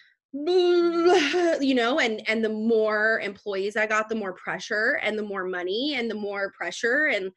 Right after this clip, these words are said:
it's just not for me. And, um, then I found psychedelics and I, it cracked me open.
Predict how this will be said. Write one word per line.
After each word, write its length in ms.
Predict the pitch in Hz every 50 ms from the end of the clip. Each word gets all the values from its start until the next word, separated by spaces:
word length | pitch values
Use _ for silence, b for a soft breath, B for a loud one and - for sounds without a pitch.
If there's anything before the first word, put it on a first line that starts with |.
| b b b b b b b b b
it's 280 | 233 269 269 - - -
just 160 | 269 262 254
not 240 | 254 247 254 - -
for 220 | - 233 233 233
me. 460 | 233 208 240 320 294 - 80 - - _ _ -
And, 480 | 208 208 202 208 202 202 202 202 202 196 220 - -
um, 440 | 202 196 196 196 196 196 196 202 185
then 140 | 190 202
I 100 | 214 226
found 240 | 226 247 262 262 262
psychedelics 760 | 285 277 269 277 277 302 349 - - - _ - - - - _ _ _ _ _ _ _ _ _ _ _ -
and 760 | 208 214 214 214 214 214 208 208 208 208 208 214 214 202 - _ _ _ -
I, 840 | - 202 202 208 208 202 202 202 202 208 202 202 202 202 202 202 202 202 B B B B B B B B _ _ -
it 200 | 226 220 220 -
cracked 600 | - - - - 247 208 190 180 - - - 220
me 200 | 208 190 180 175
open. 300 | 160 147 - - 156 -